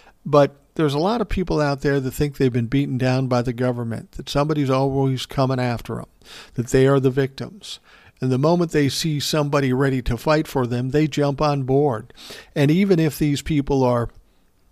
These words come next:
you know, despicable or liars, they, they, they see the bigger picture that they're gonna save them for their, uh, their, their, their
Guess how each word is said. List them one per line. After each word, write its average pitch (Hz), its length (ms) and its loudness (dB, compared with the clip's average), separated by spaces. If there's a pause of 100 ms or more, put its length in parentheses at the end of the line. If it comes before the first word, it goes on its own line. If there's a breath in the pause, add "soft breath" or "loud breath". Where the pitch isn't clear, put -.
(160)
you 151 140 -4
know, 117 340 -4
despicable 135 880 -2
or 123 180 -4
liars, 131 720 -2 (600 soft breath)
they, 139 180 4
they, 160 280 -2
they 147 220 0
see 185 200 0
the 139 120 2
bigger 127 260 4
picture 147 420 0
that 117 160 -4
they're 156 200 4
gonna 123 220 0
save 147 420 4
them 107 220 0
for 120 280 0
their, 110 300 0 (500 loud breath)
uh, 117 300 -2
their, 131 300 -2
their, 120 380 0
their 120 380 -2